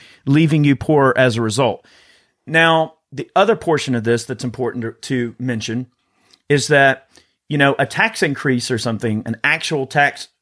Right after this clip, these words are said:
increase has to go through Congress and it has to be voted on, has to be passed. I mean, there's legislation that has to occur. The screwed up thing about inflation is that it can just be artificially built into the overall, um,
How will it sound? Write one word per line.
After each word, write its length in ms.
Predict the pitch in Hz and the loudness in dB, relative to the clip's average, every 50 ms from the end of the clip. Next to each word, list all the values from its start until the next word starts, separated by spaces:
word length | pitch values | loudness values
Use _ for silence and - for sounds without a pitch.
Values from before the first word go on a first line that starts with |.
| _ _ | _ _
increase 420 | - 120 110 - 127 123 117 110 - | -10 -10 -6 -2 -2 -2 -2 -2 0
has 240 | 143 135 131 - - | 0 0 0 0 -4
to 80 | 120 | -2
go 160 | 110 127 120 | 0 0 0
through 200 | 117 - - 107 | 0 -2 -6 -10
Congress 580 | - - 143 143 139 127 131 127 127 123 - - | -8 -4 -4 -2 -2 0 0 0 0 0 0 -2
and 140 | 120 113 110 | -2 -2 0
it 60 | 98 | 0
has 140 | 120 113 - | -2 -2 -2
to 60 | - | -4
be 100 | 123 113 | -8 -4
voted 380 | 101 123 135 139 139 135 123 127 | 0 2 4 4 4 2 2 2
on, 220 | 123 123 123 120 | 2 2 0 -2
has 180 | 120 123 110 - | -4 -6 -8 -6
to 60 | - | -6
be 120 | 120 110 | -8 -8
passed. 460 | - - 143 135 127 127 123 - - | -4 -2 0 2 2 2 0 0 -2
I 20 | 123 | -2
mean, 160 | 120 117 117 | 0 0 0
there's 160 | 113 104 101 | 0 0 -2
legislation 800 | 113 120 120 107 120 117 - - 147 175 202 - - 135 113 107 - - - _ _ _ _ | 0 0 0 0 -2 -6 -4 -2 0 0 0 0 -2 -4 -4 -6 -8 -12 -20 _ _ _ _
that 100 | - 131 | 0 2
has 180 | 131 127 113 110 | 2 2 0 -2
to 120 | - 110 101 | -4 -8 -10
occur. 380 | 95 - - 101 98 87 85 - _ _ _ _ _ _ _ | -6 -4 -2 -2 -2 -2 -4 -10 _ _ _ _ _ _ _
The 100 | - 120 | -4 -4
screwed 420 | 113 - - - 139 156 185 208 196 | -4 -4 -6 -4 0 2 2 4 4
up 140 | 185 - - | 2 2 0
thing 180 | 170 165 156 | 0 0 2
about 220 | 147 143 131 127 - | 2 2 2 2 2
inflation 720 | 131 123 - - 165 202 214 220 - - 156 147 143 - | 0 -2 0 0 2 2 4 2 2 2 0 0 0 0
is 160 | - 139 117 | -2 -4 0
that 240 | 131 135 135 139 - | 2 2 2 2 2
it 180 | 147 180 180 - | 0 0 0 -2
can 120 | 175 156 | -4 -4
just 260 | 139 156 143 - - | -4 -4 -6 -4 -2
be 160 | 151 139 131 - - | 0 0 0 2 2
artificially 760 | 139 151 151 143 - - 151 143 - - 139 131 131 127 123 | 2 2 2 0 -2 -4 -6 -6 -4 -4 -2 0 0 0 0
built 360 | 110 104 151 151 147 - - | 2 2 2 2 2 0 -2
into 440 | 143 131 127 120 - - 143 139 131 | -4 -2 -4 -4 -4 -2 -2 -2 0
the 160 | 123 120 120 | 0 0 2
overall, 760 | 131 139 135 135 131 127 127 131 131 131 127 127 123 120 - - _ _ _ _ _ _ | 2 2 2 2 0 2 4 4 4 4 4 2 2 -2 -6 -12 _ _ _ _ _ _
um, 560 | - 120 117 120 117 117 117 113 110 113 107 | -4 -2 -2 -2 -2 -2 -2 -4 -4 -6 -8